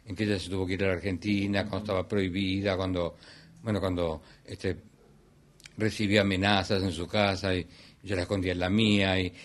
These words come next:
Speaker 1: a-, aún en esos momentos, este,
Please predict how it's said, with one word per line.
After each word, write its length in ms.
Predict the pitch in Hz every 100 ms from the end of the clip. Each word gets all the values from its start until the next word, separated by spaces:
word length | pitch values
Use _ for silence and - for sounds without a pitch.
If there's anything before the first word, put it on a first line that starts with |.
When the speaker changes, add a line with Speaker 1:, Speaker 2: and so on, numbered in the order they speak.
| -
Speaker 1:
a-, 100 | 131 - -
aún 420 | 120 185 254 233
en 120 | 175
esos 200 | 160 139
momentos, 760 | 139 117 120 127 120 131 131 - - - - - -
este, 560 | - 101 104 95 92 80